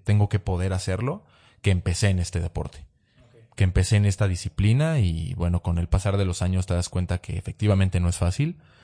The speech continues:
Sí requiere un largo camino, pero te deja muchas experiencias.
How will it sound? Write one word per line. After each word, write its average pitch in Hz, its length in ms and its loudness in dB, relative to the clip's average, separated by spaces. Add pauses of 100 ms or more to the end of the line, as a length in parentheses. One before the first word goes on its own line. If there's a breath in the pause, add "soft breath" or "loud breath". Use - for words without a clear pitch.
(160 soft breath)
Sí - 160 4
requiere 98 340 4
un 95 100 8
largo 95 280 4
camino, 95 580 -2 (200)
pero 85 760 -4 (240)
te 98 120 -2
deja 92 200 0
muchas 95 400 -6
experiencias. - 600 -10